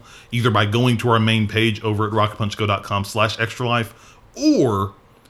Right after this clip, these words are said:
if you want some swag as well, you can also pick up our Rocket Punch Extra Life t-shirt, um, over at teespring dot com slash rocket punch.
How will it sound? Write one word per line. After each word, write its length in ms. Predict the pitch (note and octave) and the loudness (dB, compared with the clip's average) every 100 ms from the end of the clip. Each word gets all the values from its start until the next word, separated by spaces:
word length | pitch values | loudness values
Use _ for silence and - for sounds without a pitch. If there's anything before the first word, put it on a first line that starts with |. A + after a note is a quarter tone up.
| _ _ _ _ - | _ _ _ _ -4
if 120 | C3 | -2
you 100 | C3+ | 2
want 140 | D3 D3+ | 2 2
some 140 | B2+ | 0
swag 400 | - F#3 F#3+ E3 | 0 2 4 4
as 160 | A#2 G2+ | 2 0
well, 400 | F3 F3 A2+ G#2+ | 2 4 2 0
you 80 | A#2+ | -2
can 140 | D3+ | 2
also 240 | F#3 A3+ D3+ | 2 2 0
pick 180 | D3+ C#3 | 0 0
up 180 | A#2+ | -2
our 320 | B2 A#2 G#2+ G#2 | 2 4 4 0
Rocket 400 | A2 C3 D3+ G#2+ | 2 2 2 -2
Punch 320 | C3 A2 - | -2 -2 -2
Extra 300 | C3+ - C3 | -4 -2 2
Life 240 | A2+ G#2+ | 2 2
t-shirt, 560 | - A3 C#4+ A#2+ G2+ - - - - - - - | -2 -2 0 0 -2 -4 -18 -20 -20 -20 -20 -8
um, 160 | G#2+ G#2+ | -2 0
over 320 | C3+ G3 E3 A#2 | 4 6 6 4
at 300 | A2+ A2 - | 2 0 -6
teespring 1080 | - A3+ - - B2+ A#2+ A2 G#2 G#2+ A2+ | 0 0 0 -2 2 4 4 4 0 0
dot 260 | G#2+ C#3+ - | 2 2 2
com 580 | B2+ G#2+ G2+ G2 G2 G2+ | 0 2 2 0 -4 -6
slash 440 | - - C3 A#2+ A#2+ | -10 0 4 4 4
rocket 280 | G#2+ G2+ G2 | 0 0 -4
punch. 400 | G#2+ F#2 - | -4 -2 -8